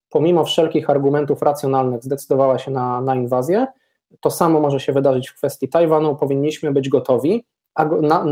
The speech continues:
już nie mówię na zaangażowanie własne, ale właśnie na wsparcie Tajwanu, do którego jesteśmy też zobowiązani, bo Stany Zjednoczone mają ustawodawstwo, które zobowiązuje je do pomocy Tajwanowi. Na mocy jego jest,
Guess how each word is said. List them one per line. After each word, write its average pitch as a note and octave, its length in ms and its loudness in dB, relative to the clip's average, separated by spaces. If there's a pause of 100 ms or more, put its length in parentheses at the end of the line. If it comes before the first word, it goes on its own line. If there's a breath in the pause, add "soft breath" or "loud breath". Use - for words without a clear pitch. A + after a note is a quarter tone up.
(140)
już D3+ 240 -6
nie D#3 80 0
mówię D3 180 2
na C#3+ 100 2
zaangażowanie C3+ 600 2
własne, E3+ 460 0
ale C3 240 0
właśnie D3 280 -2
na C#3 80 0
wsparcie D3 400 -2
Tajwanu, C3 380 0 (340)
do G3 140 4
którego G#3 360 2
jesteśmy F3 400 0
też D#3 140 2
zobowiązani, C#3 640 2
bo A2+ 80 -6
Stany C3 260 -4
Zjednoczone A#2+ 460 -6
mają B2 280 -2
ustawodawstwo, B2 960 -4 (220)
które D#3+ 200 2
zobowiązuje D3+ 600 4
je A#2+ 100 2
do A#2+ 80 0
pomocy A#2+ 380 -8
Tajwanowi. A#2+ 500 -6
Na A#2+ 100 -6
mocy C3 300 -2
jego C3 240 0
jest, C#3 340 -4